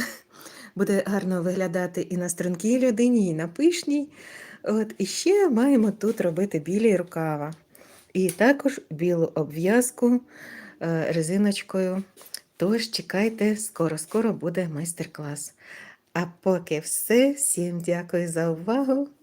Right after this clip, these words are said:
і па-па! Також хочу побажати мирного неба та Божих благословінь.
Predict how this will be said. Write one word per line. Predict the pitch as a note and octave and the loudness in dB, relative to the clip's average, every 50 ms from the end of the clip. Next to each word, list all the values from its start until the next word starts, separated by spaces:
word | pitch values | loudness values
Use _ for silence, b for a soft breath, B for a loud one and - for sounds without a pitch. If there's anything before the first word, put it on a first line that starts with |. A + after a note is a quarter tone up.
| _ _ _ _ _ | _ _ _ _ _
і | E3+ D#3+ E3 F3+ F#3 - _ _ - | -10 -8 -8 -10 -12 -14 _ _ -4
па-па! | - A3 A3 - - C#4+ D4 D4+ D4+ D4+ D#4 D4+ - _ _ _ _ _ _ _ _ _ _ _ b b b b b b b b b b b b b b b b b - | -4 -4 -4 -4 -4 -4 -2 -2 -2 -4 -6 -10 -14 _ _ _ _ _ _ _ _ _ _ _ b b b b b b b b b b b b b b b b b -10
Також | - E3+ E3+ E3+ - E3 E3+ | -8 -8 -8 -8 -10 -12 -12
хочу | - - E3 E3 - E3 | -10 -10 -10 -10 -10 -10
побажати | - D#3 E3 E3 E3 E3 E3 E3 E3 - D#3+ D#3+ | -10 -8 -6 -4 -4 -4 -4 -6 -6 -8 -8 -4
мирного | E3 F3+ G#3 A3+ A3+ A3 G#3+ G#3 G#3 G3+ | -2 -2 0 0 0 0 0 0 2 2
неба | G3 G3 G3 G#3 G#3+ G3+ F#3 E3+ | 2 2 2 0 0 -2 -6 -8
та | E3+ D3 D3 D3 | -6 -8 -8 -8
Божих | D3 - E3+ F#3+ G#3+ A3 G#3 F#3 E3+ E3+ E3+ | -8 -8 -4 -2 -2 -2 -2 -2 -4 -4 -6
благословінь. | D#3 E3 D#3+ D#3+ D#3+ - - - D#3+ D#3 D3+ D3+ D3+ D#3 D#3+ | -8 -8 -8 -6 -6 -6 -6 -6 -6 -6 -6 -6 -8 -8 -10